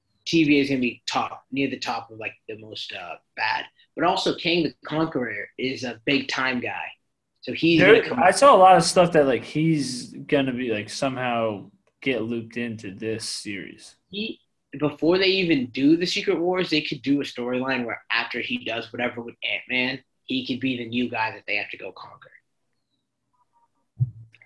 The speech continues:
Speaker 1: He
Speaker 2: See,
Speaker 1: could
Speaker 2: I
Speaker 1: be
Speaker 2: think
Speaker 1: the
Speaker 2: they're gonna loop Doctor, I see, this is my prediction. They're gonna loop Doctor Doom in some,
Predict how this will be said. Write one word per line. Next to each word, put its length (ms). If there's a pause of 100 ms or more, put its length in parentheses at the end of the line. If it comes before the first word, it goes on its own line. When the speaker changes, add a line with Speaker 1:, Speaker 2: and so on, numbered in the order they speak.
Speaker 1:
He 80
Speaker 2:
See, 80
Speaker 1:
could 80
Speaker 2:
I 40
Speaker 1:
be 40
Speaker 2:
think 140
Speaker 1:
the 100
Speaker 2:
they're 140
gonna 140
loop 280
Doctor, 640
I 120
see, 300
this 280
is 80
my 220
prediction. 480 (720)
They're 200
gonna 200
loop 420 (1200)
Doctor 420
Doom 440
in 320 (340)
some, 440